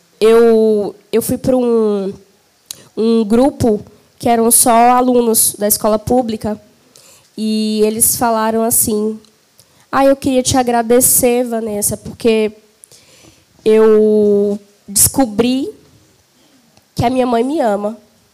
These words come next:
<laughs> E aí eu: "Hã?" "Sim,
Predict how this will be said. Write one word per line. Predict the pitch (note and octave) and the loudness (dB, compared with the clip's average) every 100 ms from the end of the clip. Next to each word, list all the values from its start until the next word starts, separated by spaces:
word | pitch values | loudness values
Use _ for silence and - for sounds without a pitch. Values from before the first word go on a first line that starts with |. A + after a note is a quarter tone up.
| _ _ _ _ _ | _ _ _ _ _
<laughs> | - - _ _ _ _ _ _ _ _ _ | -20 -20 _ _ _ _ _ _ _ _ _
E | A#3+ | -16
aí | A#3+ A#3+ B3+ | -12 -8 -4
eu: | B3 A#3+ B3 - - - - _ G#3+ | -2 -4 -6 -14 -20 -14 -14 _ -4
"Hã?" | A#3 B4 - _ - _ _ _ | -2 -4 -10 _ -20 _ _ _
"Sim, | - - D#4 E4 G#4 | -4 0 2 2 2